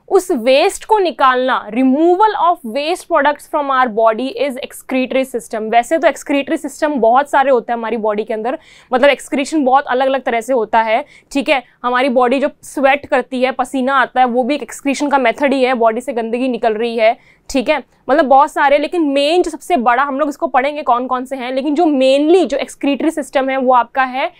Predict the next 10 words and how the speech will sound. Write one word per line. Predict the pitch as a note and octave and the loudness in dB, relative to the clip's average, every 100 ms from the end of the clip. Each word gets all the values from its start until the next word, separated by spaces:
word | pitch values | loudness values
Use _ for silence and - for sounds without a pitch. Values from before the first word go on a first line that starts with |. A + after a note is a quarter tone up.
| - _ - | -20 _ -2
किडनी | D4 C4 C#4 | 0 2 4
वाला, | B3 G3 F#3+ - _ _ _ - | 4 2 -2 -12 _ _ _ -8
ठीक | C4+ D#4+ | -2 0
है, | C#4+ | 0
किडनी | - B3+ B3+ C#4 | -2 -2 0 2
हो | B3 | 2
गया, | A3+ A#3+ A#3 | 4 4 4
ब्लैडर | G#3 A#3+ A3+ A#3+ | 2 0 2 0
हो | B3+ A#3 | 0 0
गया, | G#3+ G#3+ | 0 -2